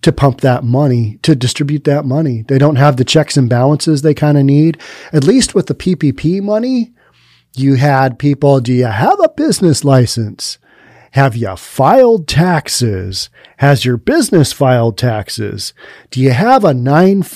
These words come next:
an I R S form nine forty-one that you could s-, submit to us? And can, can you forge all that?" Absolutely. And there's people going to jail right now for it.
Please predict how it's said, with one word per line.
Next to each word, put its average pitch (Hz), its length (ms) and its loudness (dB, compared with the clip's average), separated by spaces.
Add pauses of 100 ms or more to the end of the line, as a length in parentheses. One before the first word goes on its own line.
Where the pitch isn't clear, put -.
an 139 200 -2
I 147 180 0
R 151 160 4
S 156 220 0
form 127 280 -2
nine 131 380 2
forty-one 131 720 2
that 117 80 -2
you 127 140 -4 (120)
could 117 240 -8
s-, 113 160 -4
submit 117 340 -6
to 120 120 -4
us? - 160 -10 (340)
And 160 240 2
can, 196 280 2
can 190 300 2
you 139 640 4
forge 233 460 0
all 254 160 -2
that?" 269 240 0
Absolutely. 156 1000 0
And 123 80 -2
there's 123 140 -4
people 190 260 -2
going 170 220 -2
to 139 80 -4
jail 147 400 2
right 165 260 0
now 156 240 2
for 110 300 -4
it. - 140 -12